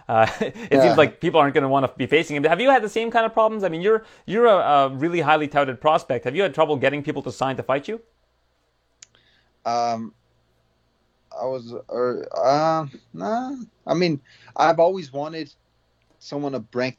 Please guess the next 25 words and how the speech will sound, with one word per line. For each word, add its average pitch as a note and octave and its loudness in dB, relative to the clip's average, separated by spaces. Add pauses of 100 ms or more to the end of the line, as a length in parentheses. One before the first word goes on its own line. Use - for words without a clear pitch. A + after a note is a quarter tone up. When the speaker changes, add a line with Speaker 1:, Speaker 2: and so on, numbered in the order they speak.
(160)
Speaker 2:
above A2+ -4
me, G2+ -10
you F#2+ -6
know, A2 0
maybe, A2 0
like, G#2 0
some B2 -6
of A#2 -4
them, A2+ -2
like, G#2+ 0
have G#2+ -2
turned A2 -2
it G#2+ 0
down A2 4
because G#2+ -4
my G#2 0
name's G#2+ 0
not A2 2
too A2+ -6
big G#2+ 2
or G#2+ 0
something A2 -4
like G#2+ -4
that, B2 4
but G#2+ 2